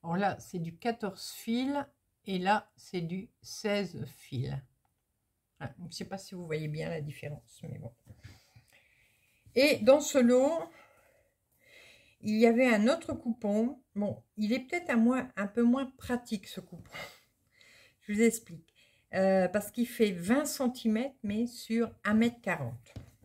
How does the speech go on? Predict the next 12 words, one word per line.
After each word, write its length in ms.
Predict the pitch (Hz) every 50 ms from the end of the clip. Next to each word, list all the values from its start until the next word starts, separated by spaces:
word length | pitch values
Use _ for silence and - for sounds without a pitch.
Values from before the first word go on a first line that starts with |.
| - - _ _ _ -
Mais 140 | 170 170 160
bon, 140 | - - - _ _ _ _ _ _ _ _ _
ça 140 | - 156
peut 280 | - - 190 185 180 - - - - -
très 180 | - - 240 240
bien, 260 | 220 220 220 - -
ça 140 | - - 165
peut 160 | - - 165
servir 440 | - - 214 196 185 208 226 247 247
pour 120 | - 170
faire 160 | - - 175 175
des 160 | 165 -